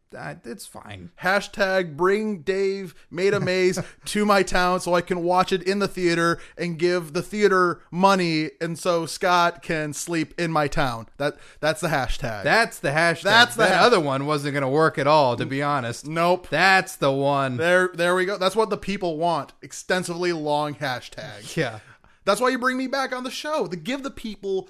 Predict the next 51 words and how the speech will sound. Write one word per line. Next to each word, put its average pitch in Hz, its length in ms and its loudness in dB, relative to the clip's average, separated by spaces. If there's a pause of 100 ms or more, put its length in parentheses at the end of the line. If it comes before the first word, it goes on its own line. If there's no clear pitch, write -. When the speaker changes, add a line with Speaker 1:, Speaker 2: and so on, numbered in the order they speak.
(160)
Speaker 2:
what 185 380 0
they 156 160 -2
want. 117 360 -14
Speaker 1:
To - 100 -10
give 151 160 -8
exactly 160 600 -4
what 117 220 -8
they 117 100 -8
want. 104 300 -12
You, 175 180 -10
you're 226 300 -10
a 240 60 -4
voice 254 280 -6
of 226 80 -12
the 220 80 -4
people. 117 540 -10
Speaker 2:
I, 208 140 -4
I 220 100 -2
really 226 440 -6
am. 165 280 -8
Speaker 1:
I'm 190 180 -4
out 262 140 2
of 190 80 -2
touch. - 320 -2
I 170 80 -2
sleep 220 300 -8
too 151 100 -8
much, 107 220 -8
so 131 220 -8
to 131 200 -10
know 170 180 -4
what's 170 220 -6
going 160 240 -6
on. 120 220 -8 (120)
Speaker 2:
Yeah, 190 200 -8
and 156 100 -8
I'm, 160 240 -4
I'm 160 240 -8
up 170 200 -4
all 156 260 -2
hours 151 460 -4
of 139 180 -12
the 143 60 -8
night. 143 640 -8
Speaker 1:
Are 143 120 -2
you? 208 180 0
Are 165 60 0
you 139 180 -2
a 135 40 -2
night 131 260 -2
owl? 175 280 -2